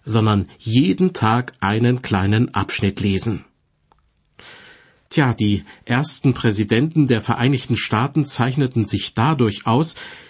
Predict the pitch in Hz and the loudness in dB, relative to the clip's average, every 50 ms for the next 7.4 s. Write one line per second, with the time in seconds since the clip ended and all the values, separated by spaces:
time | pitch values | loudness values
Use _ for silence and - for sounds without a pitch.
0 | - - - 131 123 - 127 135 127 127 - - 135 117 - 113 135 175 170 175 | -14 -2 -2 0 0 0 2 2 2 2 2 -2 -2 0 2 2 2 4 4 2
1 | - 151 147 - - 117 135 170 180 170 139 117 101 95 92 92 92 104 104 - | 2 2 0 0 0 0 0 0 2 2 2 2 2 2 2 2 0 0 -2 -4
2 | - 104 110 127 127 - 151 151 151 - - - 156 151 143 - _ - - - | -2 0 0 0 0 0 -2 -4 -4 -4 -2 0 0 0 0 -6 _ -14 -12 -6
3 | - 139 135 135 - - - - 127 123 113 110 127 113 117 - 135 135 127 - | -4 -4 -4 -4 -6 -10 -6 -2 0 0 2 2 2 0 2 0 -2 -2 -2 -2
4 | - - 104 98 104 107 110 120 123 110 113 110 107 107 104 98 95 90 - - | -2 0 2 2 2 2 4 2 2 2 2 0 0 2 2 0 0 0 -2 -2
5 | 113 98 - - 117 104 98 - 85 - - - _ _ _ _ _ _ _ _ | -4 -4 -2 0 0 0 0 -2 -4 -8 -8 -14 _ _ _ _ _ _ _ _
6 | - - - - - - 101 98 - - 165 165 151 - - - 107 98 98 101 | -18 -16 -16 -14 -6 -4 -4 -2 2 2 4 4 4 2 0 -2 0 2 2 2
7 | 101 110 110 117 127 123 127 117 | 2 2 2 2 2 2 2 0